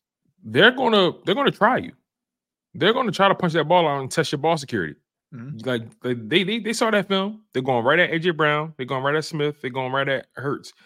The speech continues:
Speaker 2: Mm-hmm.
Speaker 1: They need to know that they're gonna try to rip the ball out their hands. They're gonna, and, and they're gonna test if they ha-, they hand that, handle that issue.
Speaker 2: Oh, big time. I agree with you, big time. Oh, Seattle.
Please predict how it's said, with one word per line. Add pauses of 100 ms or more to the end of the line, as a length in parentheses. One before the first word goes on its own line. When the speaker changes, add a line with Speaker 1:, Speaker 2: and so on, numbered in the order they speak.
(140)
Speaker 2:
Mm-hmm.
Speaker 1:
They
need
to
know
that
they're
gonna
try
to
rip
the
ball
out
their
hands.
They're
gonna,
and,
and
they're
gonna
test
if
they
ha-,
they
hand
that,
handle
that
issue. (1000)
Speaker 2:
Oh,
big
time. (400)
I
agree
with
you,
big
time. (220)
Oh,
Seattle.